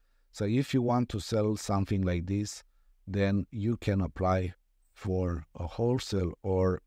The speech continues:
<clears throat> a dropshipping, uh, program. Let's take a look to the razor. So you can see their products.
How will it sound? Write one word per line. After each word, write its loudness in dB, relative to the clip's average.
<clears throat> -14
a 2
dropshipping, -2
uh, 0
program. -6
Let's 0
take 0
a 2
look -2
to -2
the 0
razor. 0
So -6
you 2
can 2
see 0
their -2
products. -4